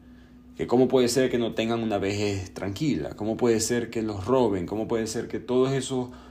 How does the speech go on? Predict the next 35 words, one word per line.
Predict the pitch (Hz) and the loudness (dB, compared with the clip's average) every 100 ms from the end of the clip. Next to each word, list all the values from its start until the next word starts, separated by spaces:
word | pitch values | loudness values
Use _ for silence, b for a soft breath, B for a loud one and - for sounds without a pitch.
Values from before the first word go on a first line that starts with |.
| B - | B -10
frutos | - 156 147 120 | 6 6 8 2
producidos | 113 113 131 131 | 0 0 2 0
por | 123 107 | 0 -2
su | - 160 | 0 4
trabajo | 156 143 110 110 113 | 8 8 8 2 -4
es | 117 | 4
disfrutado | 127 123 123 127 117 | 4 4 2 2 2
por | 117 110 | 2 -2
los | 107 | -2
humanos | 107 123 101 90 | 0 -2 -2 -4
y | 92 | -4
no | 98 | -4
por | 107 | -2
nosotros. | 101 98 117 - - - B B B B - - - - | -4 -2 -4 -4 -12 -18 B B B B -20 -20 -16 -2
En | 127 127 | 4 6
verdad | 131 135 147 | 8 8 8
esta | 147 147 135 | 6 4 4
granja | 139 135 131 | 4 2 0
es | 127 | 0
tan | 127 123 | 0 2
pobre | 147 143 123 120 | 6 6 6 2
y | 117 | 0
no | 123 | 0
nos | 131 | 0
puede | 131 131 | 0 0
mantener | 123 120 123 | 0 0 0
a | 117 | 2
todos. | 143 143 113 90 - B B B B B | 2 2 2 -2 -10 B B B B B
Habla | - 104 107 110 | 4 6 6 6
de | 107 | 4
frases | 110 107 120 | 6 4 4
como | 110 104 101 95 92 - | -2 0 0 -2 -2 -2
camarada | 110 110 123 123 104 98 | 0 4 6 6 4 2
y | 95 98 | 0 0
revolución. | 101 98 92 - 139 120 98 | 0 0 0 -2 0 0 -4